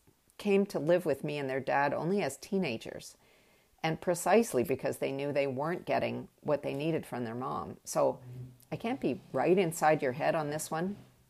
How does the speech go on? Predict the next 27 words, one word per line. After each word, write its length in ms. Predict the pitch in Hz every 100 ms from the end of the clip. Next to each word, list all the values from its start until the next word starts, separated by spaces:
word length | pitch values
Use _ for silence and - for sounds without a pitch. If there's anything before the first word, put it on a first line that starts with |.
| _ _ _ _ _ _ _ -
but 240 | 156 -
I 140 | 156 156
totally 480 | - - 220 170
remember 380 | 139 135 139 135
visits 360 | 127 135 143 -
from 220 | - 113
them 240 | 110 117 127 _
back 280 | 135 143 -
before 360 | 139 - 156
they 140 | 156 123
moved 320 | 117 113 -
here, 300 | 120 120 151 - _ _ -
when 140 | 151
they 100 | 143
were 100 | 139
still 240 | - 180
trying 220 | 190 165 139
to 60 |
keep 260 | 135 151 -
their 140 | 147
mom 480 | 131 131 131 127 123 - _ _ 165
up 200 | 165 151
there 200 | 131 120
on 140 | 127
her 140 | 139
pedestal, 680 | - 156 147 - - 101 - _ -
where, 460 | - 151 151 147